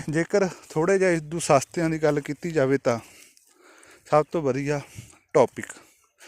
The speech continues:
ਜਿਹੜੇ ਕਿ ਘੱਟ ਨਦੀਨਨਾਸ਼ਕ ਤੇ ਦਰਮਿਆਨੇ, ਯਾਨੀ ਕਿ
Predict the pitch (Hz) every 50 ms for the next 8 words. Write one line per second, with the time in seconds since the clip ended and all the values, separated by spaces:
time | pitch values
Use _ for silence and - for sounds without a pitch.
0 | - - - _ _ - 143 143 165 165 190 190 185 185 170 - 185 170 156 -
1 | 151 147 147 147 139 147 151 156 156 151 156 147 - - - - - - 160 170
2 | 180 170 - - - - _ _ _ _ 151 147 147 160 160 156 151 151 156 165
3 | 165 175 180 170 - _ _ _ _ _ _ _ _ - - _ _ - 156 156
4 | 160 156 - - 160 165 170